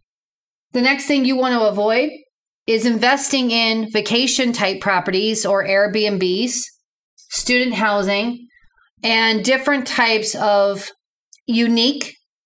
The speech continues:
investment strategies, specifically if you're buying them in areas that they do not make sense. So if you're buying an Airbnb or you're buying a property that you intend to Airbnb, but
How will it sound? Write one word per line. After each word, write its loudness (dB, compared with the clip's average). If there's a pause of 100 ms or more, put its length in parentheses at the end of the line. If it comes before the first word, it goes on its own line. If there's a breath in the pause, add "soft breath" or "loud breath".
(140)
investment 0
strategies, 0 (880)
specifically -2
if -2
you're 0
buying 2
them 2
in 0
areas 0
that -2
they -2
do 0
not 0
make -4
sense. -4 (1040 loud breath)
So 2
if 0
you're 2
buying 4
an 0
Airbnb 0
or 2
you're 0
buying 4
a 2
property 0
that 0
you 2
intend 0
to -2
Airbnb, 0 (240 loud breath)
but 0